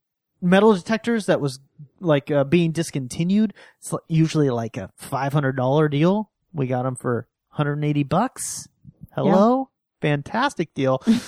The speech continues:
Speaker 2: <laughs> You're already making money.
Speaker 1: Yeah, already making money. Before it had even arrived, I had already made twenty dollars off of it, Christina.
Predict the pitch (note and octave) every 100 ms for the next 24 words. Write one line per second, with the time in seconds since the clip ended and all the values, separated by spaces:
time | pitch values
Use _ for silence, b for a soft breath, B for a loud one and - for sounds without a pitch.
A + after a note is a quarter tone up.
0 | D4+ E4+ - - - G#3+ G3+ G#3 C#4+ E4+
1 | D#4 E4+ F4 D#4 F4+ E4+ G3+ D#3+ _ -
2 | G3+ G3 - _ - F3+ A3+ C#4 B3 C4+
3 | - A#3+ C4+ C#4+ G3+ E3+ E3+ - _ _
4 | - B3 - E4+ F#4+ F4 C#4 C#4 B3 G#3+
5 | D#3 D#3 F#3+ A3 F3+ C3+ A2 - _ F#3
6 | F3 E3+ E3 E3 E3 D#3+ D3+ - D#3+ D3
7 | D3+ D3+ B2+ C3 A#2 A#2 A2 - A#2+ -
8 | B2+ A#2 A#2+